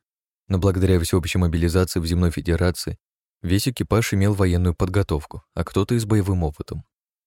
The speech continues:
Поэтому сейчас вскрывались пломбы сооруженных комнат, мест хранения боевых бронированных скафандров, снимались консервации волки, и все, от матроса до капитана, готовились продать свою жизнь подороже.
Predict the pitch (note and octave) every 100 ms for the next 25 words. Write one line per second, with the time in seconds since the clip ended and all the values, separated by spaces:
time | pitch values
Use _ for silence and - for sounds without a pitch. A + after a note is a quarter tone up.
0 | _ _ - G2+ B2 E3 C#3+ G2+ C#3 -
1 | - G2+ B2 G#2+ F2+ G#2+ A2+ A2+ G#2+ F#2
2 | F#2 G2 - E2+ D2 - - G2+ F#2+ -
3 | G2 F2 F2 E2+ E2+ E2+ E2 E2+ F2 F2
4 | F2+ E2 D2+ - D#2+ G#2+ A2+ G2 - _
5 | _ _ - F#2+ C3 A#2 - F#2+ G2 F2+
6 | G#2+ - F2 D2+ G#2 G#2+ F2+ E2 _ _
7 | _ F2 F2 D#2+ A2 F2 - D#2+ G2 F2+
8 | G2 F#2+ F2 F2 D#2+ D#2 - F2+ E2 -
9 | _ - G2 - G2+ A2+ A2 A#2 G#2+ F#2
10 | F2+ G2+ F2+ E2+ F2 F2+ F#2 - F#2 G2
11 | F2+ D#2 - -